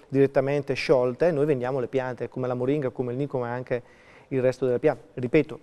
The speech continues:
è una pianta che va presa e d'inverno messa a protezione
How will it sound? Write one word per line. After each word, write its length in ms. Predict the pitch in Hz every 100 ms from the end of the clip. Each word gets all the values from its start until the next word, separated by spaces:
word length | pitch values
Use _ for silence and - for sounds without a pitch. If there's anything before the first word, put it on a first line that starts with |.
| -
è 60 |
una 120 | 131 165
pianta 320 | 151 147 202
che 120 | 151
va 100 | 127
presa 540 | 143 156 135 123 143 202 -
e 160 | 156
d'inverno 460 | 135 165 131 139 190
messa 520 | 127 131 - 165 185 - - - -
a 80 | 131
protezione 760 | - 127 120 - 165 147 120